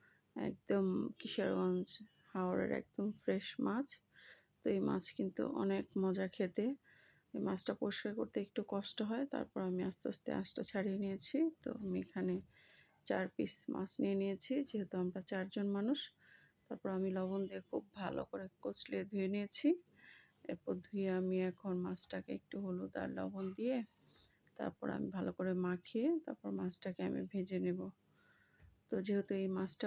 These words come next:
পরিষ্কার করার সময় কিন্তু অনেক চাপ দিতে হয়, তো মাছটা কিন্তু এমনিতেই একটু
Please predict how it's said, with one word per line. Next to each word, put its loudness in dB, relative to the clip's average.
পরিষ্কার 0
করার 0
সময় 2
কিন্তু 0
অনেক 0
চাপ 2
দিতে 0
হয়, 0
তো 0
মাছটা -2
কিন্তু -4
এমনিতেই -2
একটু -2